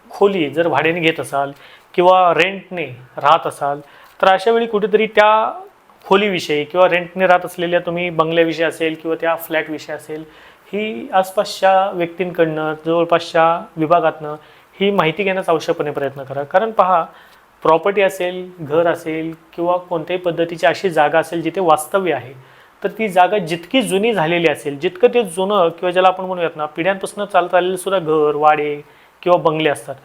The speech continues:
याचा अर्थ असा आम्ही घेत आहोत की त्या जागेमध्ये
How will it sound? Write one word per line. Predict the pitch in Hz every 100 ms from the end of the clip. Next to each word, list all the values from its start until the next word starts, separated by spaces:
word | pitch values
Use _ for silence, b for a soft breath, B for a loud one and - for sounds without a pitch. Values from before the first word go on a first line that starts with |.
| b b b -
याचा | 165 -
अर्थ | 233 233
असा | 240 196 - 233
आम्ही | 220
घेत | 208 190
आहोत | 185 185
की | 196
त्या | 208
जागेमध्ये | 208 180 170 196 196 175 190 196 208